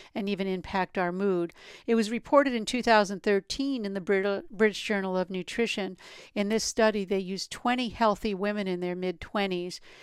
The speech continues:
and they were deprived of all beverages for twenty-four hours. And while there was no clinical abnormalities that were shown or observed,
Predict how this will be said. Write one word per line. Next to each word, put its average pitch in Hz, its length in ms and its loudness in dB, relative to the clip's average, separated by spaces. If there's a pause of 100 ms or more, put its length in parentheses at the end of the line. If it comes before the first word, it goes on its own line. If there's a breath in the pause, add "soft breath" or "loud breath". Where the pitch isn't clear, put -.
(160 loud breath)
and 202 140 2
they 202 100 2
were 202 120 4
deprived 196 480 4
of 180 140 -4
all 214 380 4
beverages 185 680 -2
for 196 100 -8
twenty-four 180 640 -4
hours. 180 500 2 (440 loud breath)
And 247 120 6
while 247 460 8
there 254 140 0
was 247 140 -2
no 285 180 4
clinical 247 520 0
abnormalities 196 880 2
that 180 180 -2
were 180 220 -4
shown 202 580 0
or 175 140 0
observed, 175 720 0